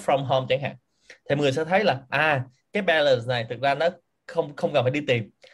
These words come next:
Tức là mình không cần phải đi tìm cái, cái balance này nữa, mà, mà nó thực ra nó chính là integration. Integration là như thế nào? Ví dụ nha, bây giờ Vân đang ngồi ở nhà, em đang ngồi trước máy tính, thì cho anh hỏi là em đang ngồi làm việc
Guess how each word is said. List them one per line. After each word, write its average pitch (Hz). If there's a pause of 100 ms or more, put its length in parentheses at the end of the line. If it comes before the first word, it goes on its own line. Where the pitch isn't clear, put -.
Tức -
là 196
mình 147
không 175
cần 139
phải 143
đi 160
tìm 135
cái, 175
cái 180
balance 139
này 113
nữa, 110 (320)
mà, 143
mà 131
nó 143
thực 143
ra 131
nó 160
chính 175
là 147
integration. 131 (540)
Integration 170
là 123
như 131
thế 190
nào? 127
Ví 180
dụ 165
nha, 135 (420)
bây 160
giờ 147
Vân 143
đang 147
ngồi 123
ở -
nhà, 110 (720)
em 160
đang 156
ngồi 135
trước 165
máy 190
tính, 170 (260)
thì 127
cho 143
anh 143
hỏi 131
là 147
em 135
đang 139
ngồi 127
làm 120
việc 117